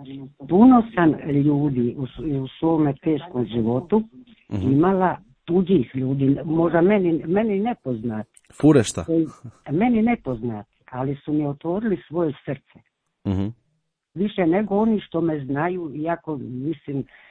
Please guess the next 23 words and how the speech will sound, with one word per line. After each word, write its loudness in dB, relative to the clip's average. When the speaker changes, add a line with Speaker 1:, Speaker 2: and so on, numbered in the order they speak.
Speaker 1:
e, -4
mi 4
jedan 2
pomognu 4
i 4
onako 0
treba, -4
i 2
ja 0
pomognem -4
isto -6
ako -6
treba. -4
Speaker 2:
Mhm. -2
Speaker 1:
Ali 0
ima 0
puno, 0
puno -2
ljudi, -4
samo -2
šta -10
sam -6
primijetila, -6